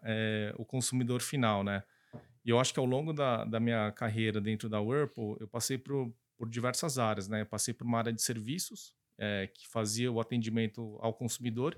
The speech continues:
e eu acho que ali potencializou muito mais o meu olhar em relação à, à parte do consumidor, porque eu entendia, quando faltava uma peça pra atender pra, pra, pra geladeira do, do Juscelino, que tava quebrada,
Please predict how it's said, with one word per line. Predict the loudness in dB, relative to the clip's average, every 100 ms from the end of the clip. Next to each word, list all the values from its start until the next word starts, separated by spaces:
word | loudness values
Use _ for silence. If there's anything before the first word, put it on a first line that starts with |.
| -10 -20 -20 _ 0
e | 4
eu |
acho | 4 4
que |
ali | 2 4 2 2 -2 -8 _ _
potencializou | 4 6 6 6 6 6 6
muito | 8 8 8 6 4
mais | 4 2 2 0 -2 _ _ _ _ -2
o |
meu | 4 6
olhar | 8 8 8 6
em | 4
relação | 4 2 2 2 0 0
à, | 0 -2
à |
parte | -2 -4 -4
do | -8
consumidor, | -12 -14 -12 -2 0 0
porque | -4 -6
eu | -4
entendia, | 2 4 4 4 0 0
quando | -2 0
faltava | 0 0 -2 -2
uma | -2 -2
peça | -2 0 0 -4 -10 -18 _ _ _ _ 0
pra | 2
atender | 2 2 2 4 2 2 -4 -16 _ _ _
pra, | 2 4 6 4 0 -4
pra, | -6 -4 -4
pra | 2 2
geladeira | 4 4 4 4 4 2
do, | 0 2 2 0 -6
do | -12
Juscelino, | -2 2 4 6 4
que | 4
tava | 2 2
quebrada, | 2 2 4 4 4 0